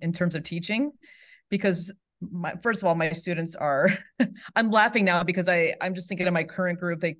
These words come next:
constantly are making me laugh, and they are showing me things that I would never even imagine in terms of just being inspired. Their outlook on things is so different, and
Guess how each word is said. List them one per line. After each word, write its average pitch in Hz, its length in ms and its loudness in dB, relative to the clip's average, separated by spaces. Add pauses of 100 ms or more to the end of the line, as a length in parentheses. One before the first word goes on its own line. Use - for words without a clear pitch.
(140)
constantly 180 480 -4
are 156 280 -4 (380)
making 170 320 0
me 160 80 -2
laugh, 156 500 -2 (680)
and 180 260 0
they 175 360 0
are 156 460 -2
showing 185 540 -2
me 180 100 0
things 165 320 -4
that 165 80 -4
I 127 120 -2
would 156 280 -8
never 156 680 -2
even 151 640 -6
imagine 151 580 -2
in 165 120 -4
terms 160 400 -6
of 147 160 -4
just 165 180 -8
being 165 160 -4
inspired. 151 760 -4 (320)
Their 190 260 2
outlook 185 300 0
on 196 140 -2
things 196 260 -4
is - 200 -10
so - 360 -4
different, 202 500 -4 (680)
and 165 400 2